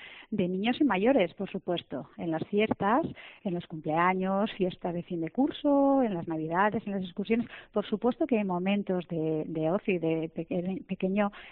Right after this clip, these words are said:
salto, pero eso no puede ser la norma. Tiene que ser, como tú muy bien has dicho,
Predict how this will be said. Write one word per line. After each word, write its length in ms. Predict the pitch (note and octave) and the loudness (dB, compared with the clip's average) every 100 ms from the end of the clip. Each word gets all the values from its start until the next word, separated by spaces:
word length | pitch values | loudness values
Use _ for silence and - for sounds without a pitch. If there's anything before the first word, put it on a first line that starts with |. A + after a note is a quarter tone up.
| - - | -2 6
salto, 340 | G3+ G3 F#3+ | 6 6 2
pero 180 | G3 G3 - | 2 -2 -4
eso 220 | A#3 D4+ - | -4 -4 -2
no 300 | A#3+ A#3 C4 | 0 2 2
puede 280 | B3+ C4 G#3 | 2 2 2
ser 120 | G3+ F3+ | -2 -4
la 140 | E3+ | -4
norma. 420 | F3+ F#3 F#3+ D#3+ - | -2 -2 -2 -4 -6
Tiene 240 | F3+ F3 | -6 -4
que 120 | G3+ | -4
ser, 280 | - C4 E4 - | 2 4 4 0
como 200 | D#3+ D#3+ | -8 -8
tú 140 | F#3 | -8
muy 160 | F#3 G3 | -6 -4
bien 140 | G#3 | -2
has 120 | A#3 | 2
dicho, 460 | C#4+ D4+ - D4+ | 4 4 4 2